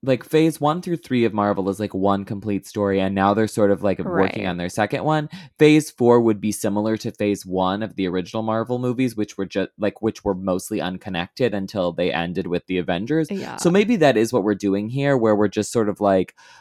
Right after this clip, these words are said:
Speaker 1: getting a lot of new pieces on the board, and then in maybe phase five, they'll start combining things, but it is
Speaker 2: Yeah.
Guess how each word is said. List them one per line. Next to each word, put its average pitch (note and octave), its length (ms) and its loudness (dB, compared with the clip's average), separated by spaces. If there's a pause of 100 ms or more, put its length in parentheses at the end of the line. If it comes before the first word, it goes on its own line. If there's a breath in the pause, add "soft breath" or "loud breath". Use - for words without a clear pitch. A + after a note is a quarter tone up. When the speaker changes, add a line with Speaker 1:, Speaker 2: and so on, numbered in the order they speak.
(360 soft breath)
Speaker 1:
getting A2+ 420 6
a D#2+ 120 2
lot G#2 260 4
of G2+ 160 -2
new G#2 180 -2
pieces G2+ 480 -6
on C3 220 0
the C3 80 0
board, C3 480 6
and G#2+ 240 -2
then G2+ 640 0 (260)
in G2+ 180 -4
maybe G2 280 0
phase G2 400 0
five, G#2 680 0
they'll C3 240 -2
start D3+ 420 -2
combining D#3+ 580 -2
things, F3+ 380 -4
but A2+ 380 2 (380)
it D#3 160 4
is F3 100 4
Speaker 2:
Yeah. - 60 -8